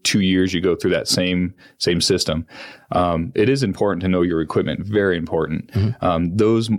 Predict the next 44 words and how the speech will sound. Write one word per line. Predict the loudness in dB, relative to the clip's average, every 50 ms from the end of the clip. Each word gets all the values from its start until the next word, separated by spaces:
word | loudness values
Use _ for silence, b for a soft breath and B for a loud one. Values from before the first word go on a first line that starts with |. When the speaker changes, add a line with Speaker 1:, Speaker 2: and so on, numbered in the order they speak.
| -4 _ 0
Speaker 1:
A | 0
E | 2 2 2
Ds | 2 2 2
that | 0 0 0
sit | 0 0 0
on | 2 2
the | 2
wall, | 2 2 2 2 2 0 -2 -2
they | -2 0 2 2
are | 2 2 0
non-, | 0 -2 -2 0 0 0 0 0 0 0 0 -2 -4 -8 -16 -20 -18 -18 -6 -2
they're | 0 0 0
not | 0 0 0
dangerous. | 0 0 0 0 -2 -4 -6 -8 -10 -8 -10
There's | -10 -6 -2 0 2 2 2
Speaker 2:
Right. | 2
Speaker 1:
nothing | 0 2 0 0
you | 2
can | 0 0 2
do | 2 2
to, | 2 2 0 -4 -8 -16 -6 -2
to | 0 2
inherently | 2 2 2 2 2 2 0 0
damage | 0 0 0 0 0 0 0 0
them, | 0 0 2 2 0 -2 -2
to | -2 -4
cause | -2 0 0 0 0
harm | 0 0 0 2 2
to | 2
yourself | 0 2 2 2 2 0 0 -2 -2
and | -2 0 0
or | 0 0 0
other | 0 -2 0
people. | 0 -2 -2 0 0 -2 -2 B B B B B B B -2
They | 0 0
only | 2 2 2 2 2 2 0
defibrillate, | 0 0 0 0 0 2 2 2 2 0 0
or | 0 0
they | 0 0
only, | 0 0 0 0 0 2 0 0 -2 -4 -6 -4
they | -2 0 0
only | 2 2 0 0 -2 -4 -6
shock, | -6 -2 -2 -2 -2 -2 -4 -6 -8 -10 B B B B B B
um, | -2 0 0 0 0 -2 -4 -6 -10